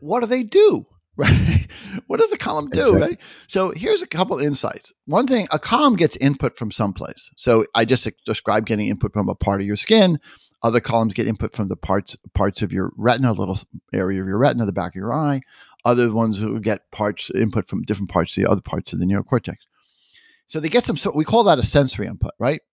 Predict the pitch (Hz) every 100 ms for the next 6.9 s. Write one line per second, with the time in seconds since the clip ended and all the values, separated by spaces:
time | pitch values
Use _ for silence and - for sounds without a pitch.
0 | _ _ - 117 - 143 - 127 127 110
1 | 101 95 - 107 98 90 78 101 - 131
2 | 110 - 156 110 90 95 101 _ - -
3 | - 151 165 156 127 120 104 92 87 101
4 | - 98 - - _ _ _ _ _ _
5 | _ _ _ 156 175 185 - 135 165 208
6 | 196 311 269 247 196 127 101 107 -